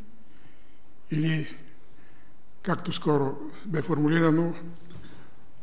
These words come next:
управление на безсилие, безсилно управление. Вярно е, че се приемат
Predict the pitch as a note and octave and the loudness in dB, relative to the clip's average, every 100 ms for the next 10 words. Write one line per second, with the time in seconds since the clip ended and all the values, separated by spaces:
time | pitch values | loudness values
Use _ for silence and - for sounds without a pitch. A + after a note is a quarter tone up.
0 | - F#3 E3+ D3+ D#3 D#3+ D#3+ D3+ C3+ C3 | -2 0 2 4 4 4 4 4 2 0
1 | F3 D#3 C#3+ - - - - - D3 C3 | 2 2 2 -2 -4 -4 -4 -2 -2 0
2 | D3+ D3 C3+ C#3+ C3+ C3 A#2+ - - - | 4 4 4 2 2 2 0 -2 -4 -4
3 | - - - - - - - - - - | -4 -4 -4 -4 -4 -4 -4 -4 -4 -6
4 | - - - - - C3+ D#3+ F#3+ A#3+ A#3+ | -6 -6 -6 -6 -4 4 8 10 12 12
5 | A#3 G3+ G#3+ D#3 D#3+ F#3 A3 A#3+ - | 10 6 4 4 6 8 8 6 0